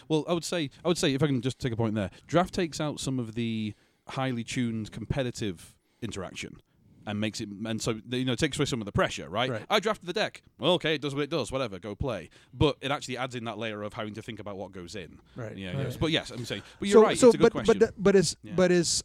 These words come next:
Speaker 3: some kind of boiled down or stripped down version of L five R something that we need? Is, would that be, would that be fair to use as an,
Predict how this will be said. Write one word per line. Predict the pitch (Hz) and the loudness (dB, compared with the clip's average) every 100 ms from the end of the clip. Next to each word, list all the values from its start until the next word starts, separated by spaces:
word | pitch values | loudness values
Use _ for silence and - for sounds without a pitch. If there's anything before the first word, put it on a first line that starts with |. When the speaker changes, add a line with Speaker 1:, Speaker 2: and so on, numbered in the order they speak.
| 202 | 0
Speaker 3:
some | - 220 | 2 4
kind | 233 214 | 4 2
of | 147 131 _ | 0 -10 _
boiled | 180 180 190 196 190 151 | 4 6 8 6 4 2
down | 170 170 170 170 160 | 2 4 4 2 0
or | 147 | -2
stripped | - 190 175 - | -2 0 0 -2
down | 170 170 151 | -2 0 0
version | 160 160 139 160 | 2 2 2 -2
of | 139 | 0
L | 151 | 0
five | 151 165 156 | 2 0 2
R | 143 143 | 2 0
something | - 165 - 156 147 | -2 -6 -4 -4 -4
that | 143 143 - | -8 -10 -10
we | 165 165 | -6 -4
need? | 156 147 123 | -2 -4 -4
Is, | 139 - - - - | -8 -10 -16 -20 -8
would | 151 151 | -2 0
that | 165 165 | 0 0
be, | 175 175 165 - _ _ _ _ _ _ _ _ _ _ _ _ | -2 0 -2 -8 _ _ _ _ _ _ _ _ _ _ _ _
would | - 175 | 2 6
that | 196 262 | 6 6
be | 269 | 2
fair | 247 - 196 202 214 214 214 - _ _ - | 2 4 6 6 6 2 -2 -8 _ _ -6
to | 196 | -2
use | 175 156 175 190 202 170 | -2 0 2 4 4 2
as | - 185 160 | -2 -2 0
an, | 170 | -4